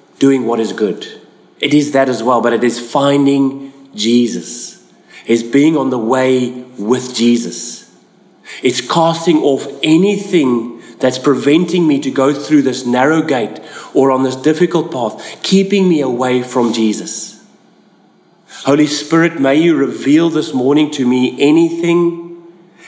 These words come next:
that is preventing me from finding Jesus. And I pray that for myself and my friends this morning,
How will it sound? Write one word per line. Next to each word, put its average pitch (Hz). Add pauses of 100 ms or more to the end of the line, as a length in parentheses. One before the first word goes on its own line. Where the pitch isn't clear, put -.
(200)
that 135 (100)
is 127
preventing 156
me 107 (240)
from 110
finding 120
Jesus. 101 (880)
And 120
I 127
pray 156
that 135
for 127
myself 156
and 120
my 110
friends 165
this 147
morning, 143